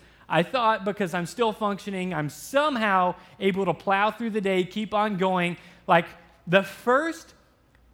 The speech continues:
two months in particular of being a parent,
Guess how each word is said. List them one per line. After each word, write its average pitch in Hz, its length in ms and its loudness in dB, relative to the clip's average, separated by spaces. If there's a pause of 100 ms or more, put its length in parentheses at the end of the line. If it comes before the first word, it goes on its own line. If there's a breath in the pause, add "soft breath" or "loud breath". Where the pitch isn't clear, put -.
two 320 420 2
months 247 400 -2
in 220 140 -2
particular 190 720 -2
of 139 220 -4
being 208 320 -4
a 151 80 -4
parent, 165 580 -4